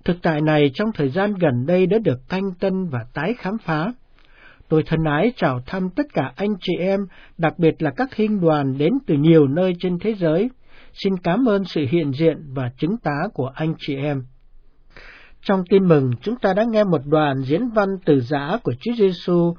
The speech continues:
được Thánh Sử Gioan thuật lại trong khung cảnh bữa tiệc ly. Chúa Giêsu tâm sự với các tông đồ những tư tưởng cuối cùng của Ngài như một di chúc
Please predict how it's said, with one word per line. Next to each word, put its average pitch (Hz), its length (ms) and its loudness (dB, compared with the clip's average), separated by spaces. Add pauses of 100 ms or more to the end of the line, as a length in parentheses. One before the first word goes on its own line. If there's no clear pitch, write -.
(300)
được 160 220 4
Thánh 233 220 -2
Sử 156 260 -2
Gioan 190 380 -2
thuật 170 220 -6
lại 143 280 0
trong 214 140 -4
khung 214 320 -4
cảnh 117 300 -4
bữa 151 140 -2 (100)
tiệc 135 260 -4
ly. 165 160 2 (840)
Chúa 202 120 2
Giêsu 170 420 2 (100)
tâm 170 200 2
sự 143 360 -2
với 190 200 -4
các 240 140 -4 (100)
tông 214 220 0
đồ 143 360 2
những 202 180 -2 (120)
tư 220 120 4
tưởng 127 440 0
cuối 254 220 4
cùng 156 280 0
của 135 140 -2
Ngài 143 420 -2
như 202 100 2
một 156 260 0
di 190 260 2
chúc 269 160 -2